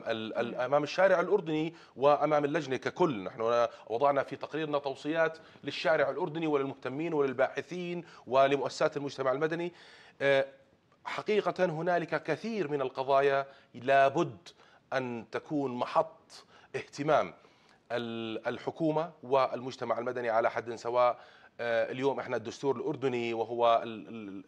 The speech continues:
Speaker 1: الهرم أو يحتل قمة الهرم القانوني
Speaker 2: مم.
Speaker 1: في الدولة الأردنية في مادته السادسة عشر يقول: "للأردنيين الحق في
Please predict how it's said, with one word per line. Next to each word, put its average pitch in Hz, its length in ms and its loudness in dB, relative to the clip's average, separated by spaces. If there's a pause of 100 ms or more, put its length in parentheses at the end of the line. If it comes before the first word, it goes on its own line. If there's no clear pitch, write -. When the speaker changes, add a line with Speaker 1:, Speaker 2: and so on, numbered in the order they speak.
(120)
Speaker 1:
الهرم 117 560 2 (260)
أو 113 100 -2
يحتل 131 380 -6
قمة 214 340 -4
الهرم 107 300 -2
القانوني 110 440 -2
Speaker 2:
مم. 98 40 -8
Speaker 1:
في 107 60 -10
الدولة 113 280 -6
الأردنية 113 560 -4 (220)
في 123 80 -6
مادته 117 500 -2
السادسة 117 440 -2
عشر 139 340 0 (240)
يقول: 143 380 -4 (300)
"للأردنيين 139 1200 -4
الحق 123 360 -2 (120)
في 127 420 -8